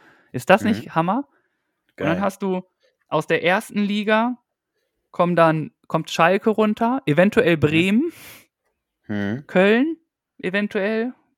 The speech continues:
Speaker 1: Bielefeld. Und dann hast du so noch in der zweiten Liga, das wird jetzt einigen ziemlich wehtun,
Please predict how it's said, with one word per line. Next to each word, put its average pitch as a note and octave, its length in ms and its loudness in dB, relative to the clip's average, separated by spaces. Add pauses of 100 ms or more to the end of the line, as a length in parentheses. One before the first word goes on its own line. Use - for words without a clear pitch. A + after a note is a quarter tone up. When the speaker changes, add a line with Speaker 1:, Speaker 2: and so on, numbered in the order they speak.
Speaker 1:
Bielefeld. A3+ 720 -4 (600)
Und - 80 -6
dann E3 100 -2
hast F#3 200 -2
du F3 40 -6
so F3 240 -6
noch G#3 160 -2
in G3 120 -8
der F#3 120 -4
zweiten F#3 400 0
Liga, F#3 160 -2
das D#3 160 -4
wird D#3+ 140 -8
jetzt D#3 180 -10
einigen D#3 540 -4
ziemlich D3 400 -8
wehtun, G3+ 580 -4